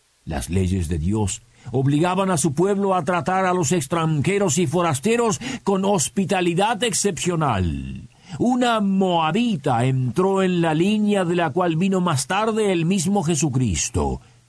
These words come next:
Un profeta Jonás viaja una larga distancia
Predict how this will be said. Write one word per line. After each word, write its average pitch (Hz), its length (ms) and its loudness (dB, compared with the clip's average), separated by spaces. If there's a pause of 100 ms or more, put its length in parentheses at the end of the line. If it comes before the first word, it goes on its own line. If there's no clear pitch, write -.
Un 101 220 -2
profeta 90 480 0
Jonás 78 680 -2 (260)
viaja 101 560 0
una 90 280 0
larga 85 580 0
distancia 87 1120 -2